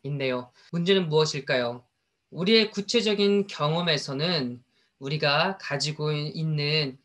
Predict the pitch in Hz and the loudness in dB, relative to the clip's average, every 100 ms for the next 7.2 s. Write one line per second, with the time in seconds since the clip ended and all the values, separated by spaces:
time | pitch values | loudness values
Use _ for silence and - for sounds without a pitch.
0 | _ - 220 190 143 139 147 160 170 180 | _ 0 0 0 -6 -6 -4 0 0 2
1 | 202 196 156 143 139 139 135 123 - _ | 0 0 -2 -4 -2 -2 -2 -4 -10 _
2 | - 127 - 147 151 - - 277 _ _ | -12 -10 -6 -6 -6 -10 -14 -14 _ _
3 | - 226 220 220 226 240 - _ _ _ | -2 0 2 2 2 0 -6 _ _ _
4 | 254 233 247 233 233 240 233 - _ - | -4 0 -2 0 0 0 -4 -10 _ -10
5 | 156 202 185 139 127 120 _ 139 151 156 | -4 -2 0 0 -4 -6 _ -2 0 0
6 | 151 139 131 127 123 123 147 143 123 113 | -2 -2 -4 -4 -6 -6 -6 -6 -6 -8
7 | 113 | -10